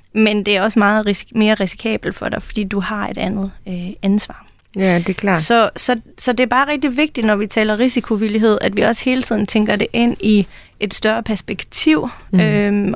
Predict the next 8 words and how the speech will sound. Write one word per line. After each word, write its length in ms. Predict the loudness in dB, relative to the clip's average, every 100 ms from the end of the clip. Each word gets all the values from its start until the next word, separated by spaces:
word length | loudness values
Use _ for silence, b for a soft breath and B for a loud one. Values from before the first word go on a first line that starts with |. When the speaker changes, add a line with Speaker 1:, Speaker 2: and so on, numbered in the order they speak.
| -2
Speaker 1:
og 200 | -4 -2
kigger 280 | -2 0 2
på 380 | 2 2 0 -6 _ -2
risikovillighed 840 | 0 0 -2 -2 0 2 2 2 2
i 80 | 0
forhold 420 | -2 0 0 0
til 180 | -2 -8
hvad? 220 | -8 -10